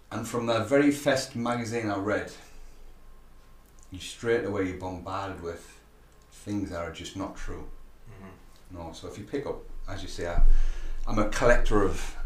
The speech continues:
Speaker 1: uh, old magazines, fitness industry magazines. Every single one of the magazines is not, there's lies littered throughout that magazine,
Speaker 2: Mm-hmm.
Speaker 1: lies. And to be honest, it's got no better, it's actually got worse with the rise of the internet.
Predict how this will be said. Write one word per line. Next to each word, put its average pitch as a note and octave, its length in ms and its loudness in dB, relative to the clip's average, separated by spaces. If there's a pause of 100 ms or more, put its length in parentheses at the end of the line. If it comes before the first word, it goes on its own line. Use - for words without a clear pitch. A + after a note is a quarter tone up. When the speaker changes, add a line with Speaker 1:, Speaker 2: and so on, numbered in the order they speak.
Speaker 1:
uh, F2 380 -4 (520)
old G#2 260 2
magazines, E2+ 500 -2
fitness - 400 -8
industry F2 320 -2
magazines. E2 640 -8 (480)
Every B2 180 0
single G#2+ 300 2
one G2 160 0
of F#2+ 60 -2
the F#2+ 80 -4
magazines E2+ 840 -6
is F2 340 -10 (240)
not, F2+ 280 -10
there's E2+ 220 -8
lies G2+ 640 2 (140)
littered F#2+ 260 -12
throughout F2+ 400 -8
that - 120 -14
magazine, - 440 -16 (280)
Speaker 2:
Mm-hmm. F#2+ 160 -18
Speaker 1:
lies. - 420 -12 (1160)
And G2+ 300 -6
to - 120 -8
be G#2 80 -4
honest, G#2 240 -2
it's G2+ 180 -4
got - 220 0
no G2+ 180 0
better, G2+ 240 -2
it's G#2+ 120 -4
actually B2+ 240 -2
got F#2+ 200 -4
worse F#2 280 -4
with G#2+ 100 -12
the G#2+ 60 -6
rise A2 200 -4
of G#2+ 40 -16
the A2 80 -10
internet. B2 340 -12